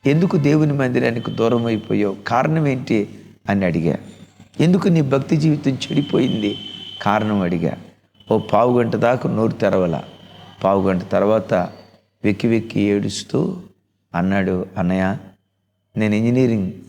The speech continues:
థర్డ్ ఇయర్ చదివేటప్పుడు, ఇప్పుడు థర్డ్ ఇయర్ చదువుతున్నాను కదా, కంబైన్ స్టడీ అని నా స్నేహితులతో కలిసి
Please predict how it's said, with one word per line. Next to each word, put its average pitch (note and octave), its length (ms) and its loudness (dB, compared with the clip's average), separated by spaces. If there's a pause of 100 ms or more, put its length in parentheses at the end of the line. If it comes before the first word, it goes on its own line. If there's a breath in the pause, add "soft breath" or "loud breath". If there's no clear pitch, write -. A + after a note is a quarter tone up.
(120)
థర్డ్ G#2 200 0
ఇయర్ G2+ 240 -2
చదివేటప్పుడు, F#2 600 -2
ఇప్పుడు - 1300 -12
థర్డ్ A2 220 4
ఇయర్ A2 240 0
చదువుతున్నాను G2+ 560 -2
కదా, G2 300 -2 (680)
కంబైన్ B2 420 2
స్టడీ A2 440 0
అని A2 260 0 (560)
నా G#2+ 140 0
స్నేహితులతో C#3 680 0
కలిసి A2 600 0